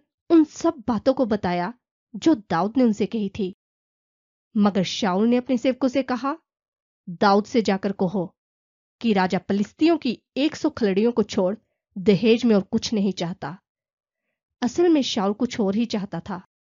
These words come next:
वो तो दाऊद को पलिस्तियों के हाथों से मरवाना चाहता था। जब उन सेवकों ने जाकर दाऊद को ये सब बताया, तब दाऊद खुशी से राजा का दामाद होने के लिए तैयार हो गया और तय किए गए समय से पहले ही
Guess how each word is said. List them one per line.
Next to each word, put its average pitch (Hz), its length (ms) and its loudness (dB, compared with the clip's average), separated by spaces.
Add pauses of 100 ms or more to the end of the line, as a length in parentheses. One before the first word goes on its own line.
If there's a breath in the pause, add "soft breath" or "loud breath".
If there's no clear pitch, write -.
(280)
वो 190 120 -2
तो 180 120 -2
दाऊद 170 340 -8
को 233 280 0 (460)
पलिस्तियों 254 440 2
के 302 100 -2
हाथों 214 340 -4
से 254 100 0
मरवाना 185 440 0
चाहता 175 340 -8
था। 160 220 -12 (1300)
जब 262 240 6
उन 294 100 6
सेवकों 240 400 0
ने 277 100 2
जाकर 294 460 0 (400)
दाऊद 202 300 0
को 370 100 2
ये 330 140 4
सब 226 220 -2
बताया, 180 520 -4 (640)
तब 196 140 -4
दाऊद 170 280 -4
खुशी 233 340 0
से 254 280 2 (300)
राजा 220 340 4
का 294 120 2
दामाद 196 440 2
होने 220 200 4
के 196 120 -6
लिए 190 160 0
तैयार 180 320 0
हो 190 160 0
गया 165 360 -8 (720)
और 214 140 6
तय 240 400 0
किए 233 260 0
गए 180 160 -2
समय 180 240 -2
से 175 140 -6
पहले 170 340 -6
ही 254 320 -6